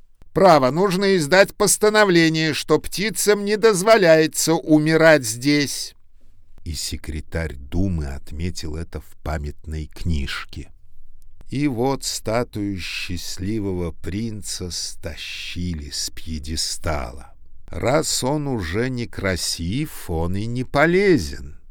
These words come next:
объявил университетский профессор искусств. Потом статую расплавили в горне, и городской голова устроил заседание думы, чтобы решить, что делать с металлом.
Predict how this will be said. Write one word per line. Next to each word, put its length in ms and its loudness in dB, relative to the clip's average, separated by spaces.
объявил 800 -4
университетский 1120 -6
профессор 840 -8
искусств. 680 -4
Потом 360 -4
статую 600 -4
расплавили 720 -4
в 140 -6
горне, 560 -2
и 220 -6
городской 640 -4
голова 540 -2
устроил 720 -2
заседание 840 -4
думы, 500 0
чтобы 460 -6
решить, 600 -2
что 420 -4
делать 460 -4
с 160 -2
металлом. 840 0